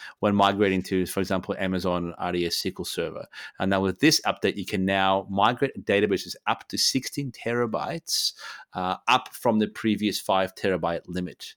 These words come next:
So to do this, obviously, if you're restoring a file, you're going to be using a, um, uh, you know, S Q L Server Management Studio. So the process is the same for using,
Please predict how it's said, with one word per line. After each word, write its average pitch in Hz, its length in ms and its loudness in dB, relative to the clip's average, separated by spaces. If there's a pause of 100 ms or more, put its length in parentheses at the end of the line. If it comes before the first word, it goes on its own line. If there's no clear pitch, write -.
(360)
So 98 540 4 (400)
to - 100 -4
do 151 260 4
this, 92 480 2
obviously, 107 560 0
if 110 140 -8
you're 107 120 2
restoring 123 400 2
a 92 40 -2
file, 95 260 2
you're 92 80 2
going 98 260 0
to 101 80 -6
be 98 120 0
using 95 420 0
a, 90 420 2
um, 87 280 0 (340)
uh, 82 320 -2
you 110 80 0
know, 87 240 -4 (200)
S - 120 -8
Q - 160 -4
L 101 40 -4
Server 104 180 0
Management 107 320 2
Studio. 85 480 -2 (240)
So - 120 -2
the 107 120 2
process 151 400 0
is 110 260 0
the 95 100 -2
same 107 640 2
for - 220 -2
using, 95 720 0